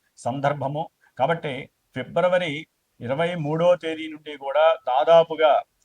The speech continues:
ఆ, మనకి డెబ్బై ఏడు రోజులు, అంటే డెబ్బై రోజులు అనుకోండి, డెబ్బై రోజులు అంటే మే పదో తారీఖు వరకు కూడా ఈ కుజ రాహు కేతువుల యొక్క శనిగ్రహ యొక్క ప్రభావం.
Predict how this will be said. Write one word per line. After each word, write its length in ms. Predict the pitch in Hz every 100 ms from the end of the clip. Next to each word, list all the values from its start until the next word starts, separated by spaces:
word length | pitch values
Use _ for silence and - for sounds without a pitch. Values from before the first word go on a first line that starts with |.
| _ -
ఆ, 260 | 135 135
మనకి 640 | 131 151 156 151 143 165 - _ _ _ _ _ _ _ -
డెబ్బై 400 | 131 135 - 165
ఏడు 280 | 165 156 147
రోజులు, 420 | 131 165 160 120 -
అంటే 160 | 143 180
డెబ్బై 340 | 139 135 147
రోజులు 300 | 147 165 175
అనుకోండి, 400 | 151 147 151 156 175
డెబ్బై 340 | 131 - 143 135
రోజులు 420 | 147 160 151 113
అంటే 380 | 143 175 190 196 _ _ -
మే 360 | 110 131 170 190 143
పదో 240 | 156 190
తారీఖు 380 | 170 165 156 151
వరకు 320 | 143 - 143
కూడా 360 | 135 135 151 180 - _ -
ఈ 240 | 151 147
కుజ 180 | - 143
రాహు 400 | 175 156 165 151
కేతువుల 460 | 156 151 160 160 156
యొక్క 260 | 147 -
శనిగ్రహ 600 | 147 - 147 160 165 131
యొక్క 280 | 160 156 -
ప్రభావం. 600 | 143 120 120 143 147 120